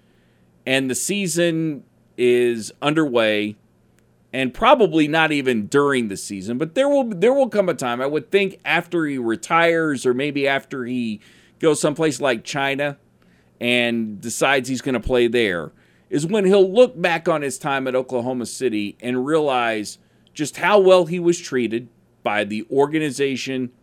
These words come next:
by the fans, by the members of the media, which we've mentioned way too much in this, this first segment of the podcast. He'll look back on that and realize that ultimately it was a good experience,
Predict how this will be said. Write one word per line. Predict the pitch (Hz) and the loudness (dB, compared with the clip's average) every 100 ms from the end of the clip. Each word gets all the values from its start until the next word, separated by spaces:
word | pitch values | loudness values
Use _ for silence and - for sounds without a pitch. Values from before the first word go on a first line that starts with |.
| - | -8
by | 101 | -8
the | 90 | -8
fans, | - 151 147 147 147 139 - _ _ _ _ - | 0 0 2 -2 -4 -8 -12 _ _ _ _ 0
by | 117 117 110 104 98 76 101 101 | 2 4 4 2 0 -4 -14 -4
the | 113 | -2
members | 117 135 143 135 | 0 0 -2 -4
of | |
the | 131 | -2
media, | 127 123 113 | 0 2 2
which | 113 113 - | 0 -2 -2
we've | 117 104 | -2 -2
mentioned | 113 113 - 107 | -2 -4 -4 -4
way | 104 120 | -2 -2
too | - | -2
much | 120 104 101 | -2 -2 -4
in | 107 | -6
this, | 101 90 - | -6 -8 -10
this | 110 101 | -8 -8
first | - 110 95 | -6 -8 -6
segment | 117 98 98 | -8 -8 -8
of | 87 | -10
the | - | -6
podcast. | 160 170 160 107 - - _ _ _ _ _ _ _ _ | -4 -4 -6 -16 -16 -20 _ _ _ _ _ _ _ _
He'll | _ 190 254 262 | _ 4 6 6
look | 220 160 | 4 6
back | 180 175 | 2 4
on | 170 143 135 | 4 2 2
that | 127 127 123 - | 0 -2 -4 -4
and | 135 135 | -2 2
realize | 170 160 143 135 123 | 2 4 4 2 0
that | - 127 - | 2 0 2
ultimately | 151 170 160 143 127 123 123 117 104 _ _ _ _ _ | 2 2 2 -4 0 0 0 0 -4 _ _ _ _ _
it | 147 147 | -4 2
was | 151 143 | 2 4
a | 143 | 2
good | 135 131 | 2 2
experience, | 113 - 113 90 80 73 - | 0 -4 -4 -4 -8 -12 -16